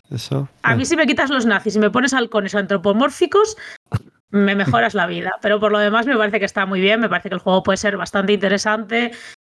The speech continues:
Speaker 2: me parece que el tema, las mecánicas y todo es interesante, estéticamente me parece que para este tipo de juegos está bastante chulo. Y eso, eh, pro-, los problemas que le veo: un juego de cuatro, de tres a seis horas,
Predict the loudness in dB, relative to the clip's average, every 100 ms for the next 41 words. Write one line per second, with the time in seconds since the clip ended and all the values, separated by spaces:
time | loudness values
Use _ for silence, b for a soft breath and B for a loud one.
0 | -6 -4 -2 -2 -4 -2 0 2 2 0
1 | 0 2 0 0 -2 -2 -2 -4 -2 0
2 | 2 2 0 -2 0 2 0 0 -2 -2
3 | -6 -6 -6 -4 -4 -4 -4 -4 -6 -6
4 | -2 -2 0 0 -2 -4 -6 -4 0 0
5 | 0 -2 -2 -4 -6 0 2 2 0 B
6 | B -14 -2 0 0 -8 _ _ -4 2
7 | 4 4 2 0 -2 -2 -2 -2 -2 0
8 | 0 0 0 2 4 2 0 _ _ _
9 | -16 -2 2 2 2 2 2 2 0 -2
10 | -10 _ _ -2 -2 0 0 0 0 -2
11 | -4 -8